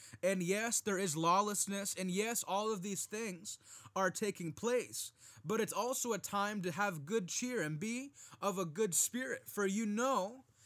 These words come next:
that the Master, Jesus, is coming soon. And if you believe in him and accept him, then you won't have to participate and be around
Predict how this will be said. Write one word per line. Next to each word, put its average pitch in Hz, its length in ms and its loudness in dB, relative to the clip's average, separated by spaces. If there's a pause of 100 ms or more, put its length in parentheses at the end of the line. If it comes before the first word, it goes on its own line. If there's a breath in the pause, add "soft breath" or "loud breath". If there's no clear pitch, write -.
(200 loud breath)
that 170 280 -2
the 202 80 0
Master, 196 560 0
Jesus, 190 540 -2
is 175 120 -2
coming 190 380 -2
soon. 220 420 -4 (540 loud breath)
And 240 440 0 (320 soft breath)
if 208 220 4
you 226 80 0
believe 190 460 2
in 190 100 0
him 196 340 -2
and 185 120 -2
accept - 500 -4
him, 208 380 -2 (420 loud breath)
then 196 180 2
you 220 180 2
won't 220 140 0
have 240 220 0
to 226 80 -6
participate 220 800 -2
and 190 160 0
be 208 160 0
around 180 640 0